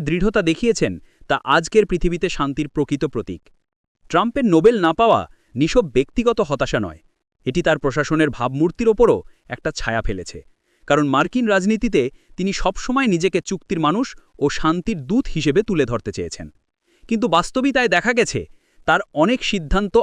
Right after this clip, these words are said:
আন্তর্জাতিক সম্প্রদায়ের সঙ্গে যুক্তরাষ্ট্রের সম্পর্ককে জটিল করেছে। ফলে নোবেল কমিটি তার দাবিকে গুরুত্ব না দেওয়াই স্বাভাবিক। যুদ্ধবিরতি, শান্তি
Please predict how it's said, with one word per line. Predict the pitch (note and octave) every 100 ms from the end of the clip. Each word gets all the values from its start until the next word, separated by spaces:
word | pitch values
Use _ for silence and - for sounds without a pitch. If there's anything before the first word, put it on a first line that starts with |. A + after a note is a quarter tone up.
| -
আন্তর্জাতিক | C3+ E3 G3+ F#3+ G3+ -
সম্প্রদায়ের | E3 E3 F3 F3+ F3+ -
সঙ্গে | D#3 F3+
যুক্তরাষ্ট্রের | D#3+ C#3+ - F#3+ E3 - D#3+ -
সম্পর্ককে | C#3 D#3+ D#3 D#3 A3 B3+ _ -
জটিল | B2+ F#3 F3 C3+
করেছে। | G2+ E2+ - - _ _ _ _
ফলে | - D3+
নোবেল | C#3+ D3 D#3+
কমিটি | D3+ D#3 D3+
তার | C#3+ B2+
দাবিকে | A#2 C#3+ D3
গুরুত্ব | B2+ C3 - C3+
না | B2 A#2+
দেওয়াই | C3+ F3+
স্বাভাবিক। | - A2 A2 F2 _ _ _ _ _ -
যুদ্ধবিরতি, | G2 B2+ C3+ A#2 A#2 B2+ C#3+ D#3 F#3 _ _
শান্তি | - A#2+ C3 B2